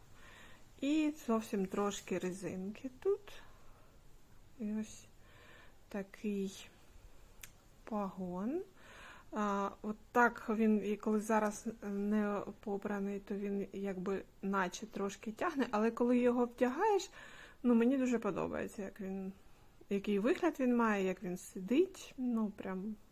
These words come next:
дуже, дуже гарно. Так. А, значить, один рукав я спеціально залишила <laughs> на нитці для того, щоб зараз ми його з вами швиденько закінчили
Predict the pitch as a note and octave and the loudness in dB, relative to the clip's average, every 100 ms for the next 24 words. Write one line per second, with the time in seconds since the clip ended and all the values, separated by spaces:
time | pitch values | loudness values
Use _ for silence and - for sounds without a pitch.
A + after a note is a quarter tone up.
0 | - - - - - G3+ G#3 G#3+ G#3 G#3+ | -20 -20 -20 -20 -12 -8 -6 -4 -6 -8
1 | - - - - - - - - G3 G3+ | -12 -20 -20 -20 -20 -20 -12 -6 -4 -2
2 | G3+ F#3+ F#3 F#3 F#3+ G3 G3+ G#3 - - | -2 -2 -2 -4 -4 -4 -6 -10 -18 -12
3 | - G3 - - - - - - - - | -4 -4 -4 -14 -18 -20 -20 -20 -20 -18
4 | - - - - - - - A3 G3+ F#3+ | -18 -18 -18 -20 -20 -20 -8 -2 0 0
5 | F#3 G3+ G#3+ A3+ A3 - - A3 C4+ A#3+ | -2 -2 -4 -6 -12 -18 -4 2 4 4
6 | A3 D#4+ F#4 C4 A3 - A3 A3+ G#3+ G3+ | 6 6 6 4 -2 -2 -2 0 2 0
7 | G3 G#3+ G#3+ G3 - - F#3+ F#3 F#3+ - | 0 2 4 2 -2 -4 -2 -2 -4 -8
8 | - - - G#3+ A3 - A3 A#3 G4+ G4 | -12 -10 -6 -4 -2 2 4 6 4 0
9 | - A#3+ G#3+ G#3 C4 A#3 G#3 - G#3+ - | 0 0 0 0 0 0 -2 -6 -8 -12
10 | - - - - G#3 A3 A3 F#3 - G#3 | -20 -20 -14 -10 2 6 6 4 0 -4
11 | G#3 G3 G3 G3 G#3 C#4 A#3+ A3 - F3+ | -2 -2 -2 -2 -2 0 0 -2 -4 0
12 | G#3+ A#3 A3 - G3+ - - - - - | 2 2 0 -2 -6 -8 -18 -20 -20 -20
13 | - - A3 G#3 G#3 F3+ - A#3 B3 E4+ | -20 -8 -6 -4 -4 -4 -6 0 2 4
14 | F4+ - C#4+ C4 B3+ B3+ | 2 -2 -2 0 0 0